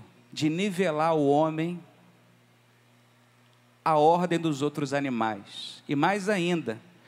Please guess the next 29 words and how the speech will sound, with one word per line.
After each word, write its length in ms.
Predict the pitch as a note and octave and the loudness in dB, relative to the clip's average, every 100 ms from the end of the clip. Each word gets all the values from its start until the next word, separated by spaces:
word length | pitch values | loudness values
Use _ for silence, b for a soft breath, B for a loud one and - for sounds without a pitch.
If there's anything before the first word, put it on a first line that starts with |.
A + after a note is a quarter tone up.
| B | B
nós 200 | D#3+ F3+ | -2 0
nos 140 | F3 D#3+ | -2 -2
bestializamos 1000 | F3 G3+ - F#3 E3+ D3 D#3+ F3 D3+ - | 0 -2 -2 -4 -2 -2 -2 -2 -4 -4
tanto 520 | - F#3+ F#3+ - C#3 - B B B | 0 0 0 -6 -12 -14 B B B
que, 80 | - | -6
inclusive, 560 | E3+ F#3 E3 D3 G#3+ G#3+ | -4 0 0 0 0 2
legislações 840 | G#3 E3 G3 G#3 E3+ - G#3 A3 | 2 0 -2 0 0 0 -2 0
de 100 | G3 | 0
países 540 | G#3 F3+ D#3 G3+ F3+ D3 | 0 2 2 0 -2 0
valorizam 720 | F3 G3 F3+ D#3+ A#3 G#3+ G#3+ | 2 4 4 4 2 2 0
mais 680 | E3+ D#3 C#3+ B2+ - - - B B | 2 2 2 -4 -12 -16 -18 B B
os 180 | D#3 C#3 | -2 2
animaizinhos 760 | F#3 F#3+ F3 D#3 A#2+ D3 E3+ | 2 2 0 0 -2 -4 -4
do 100 | D#3 | -4
que 100 | D#3+ | -4
o 60 | E3+ | -4
próprio 420 | - D3+ D3 D#3 | -2 -2 -2 -2
homem. 440 | C#3 A#2+ A2+ G#2+ A#2+ - _ _ _ - | 0 0 -2 -10 -14 -20 _ _ _ -14
Isso 200 | C3+ C#3+ | -10 -10
aqui 360 | C#3 E3 F3 B B | -8 -6 -8 B B
é 80 | D3+ | -8
uma 140 | D#3+ | -6
deturpação 720 | D#3+ E3+ G3 E3+ D#3+ - F3+ | -4 -4 -4 -2 -4 -4 -6
porque 240 | F#3 F#3 F3 | -4 -4 -4
nós 220 | F3+ - | -6 -4
perdemos 800 | G3 D#3 C#3+ A3 A3 D3 - - | -4 -2 -2 -2 -2 -4 -8 -14
aquele 260 | D3+ D#3 | -10 -8
significado 760 | C#3+ D#3 D3 C#3+ C#3+ C#3 C#3 C3 | -8 -8 -6 -6 -8 -6 -6 -4
original. 640 | C3+ B2+ C3 B2+ B2+ A#2+ | -8 -8 -8 -4 -4 -4